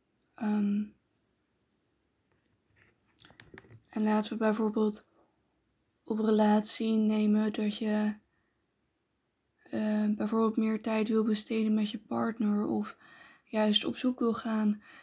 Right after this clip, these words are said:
naar iemand om mee te relateren.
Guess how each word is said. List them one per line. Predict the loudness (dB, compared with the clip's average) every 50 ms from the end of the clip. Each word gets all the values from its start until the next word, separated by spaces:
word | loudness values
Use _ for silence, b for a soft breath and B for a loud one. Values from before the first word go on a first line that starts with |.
| B B B
naar | -4 -2 0 2 2 2 0 -2
iemand | -2 0 2 4 4 4 2 2 0 0 0 -4 -14 b b b b b b b -8
om | -4 0 0 2 4 4 4 4 4 2 -2 b b b b b b
mee | -2 0 2 2 2
te | 0 0 0
relateren. | 0 2 2 2 0 -2 -4 -4 -4 -2 0 0 -2 -2 -2 -4 -4 -4